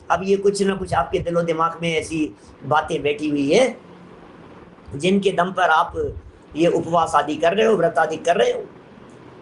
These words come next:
आपने तो तप की परिभाषा कोई धूल धूमिल कर दिया। परिभाषा ही ये लिखी है, इच्छाओं के रुकने का नाम तप है। इच्छाएं कितनी रुकी, रुकी हैं? वास्तव में भूखे रहने का नाम तप नहीं है। असली तप तो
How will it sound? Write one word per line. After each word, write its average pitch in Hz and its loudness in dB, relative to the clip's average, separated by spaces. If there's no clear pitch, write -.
आपने 214 4
तो 254 4
तप 214 0
की 269 -4
परिभाषा 226 2
कोई 294 0
धूल 233 0
धूमिल 220 0
कर 202 0
दिया। 180 0
परिभाषा 196 0
ही 277 0
ये 262 -2
लिखी 208 0
है, 240 2
इच्छाओं 208 0
के 240 -2
रुकने 202 2
का 247 0
नाम 202 0
तप - 0
है। 135 -4
इच्छाएं 214 -2
कितनी 262 -6
रुकी, 196 0
रुकी 190 2
हैं? 175 0
वास्तव 202 2
में 220 -2
भूखे 196 0
रहने 196 -2
का 196 2
नाम 185 2
तप 185 -2
नहीं 190 4
है। 156 -2
असली 226 0
तप 202 -2
तो 196 0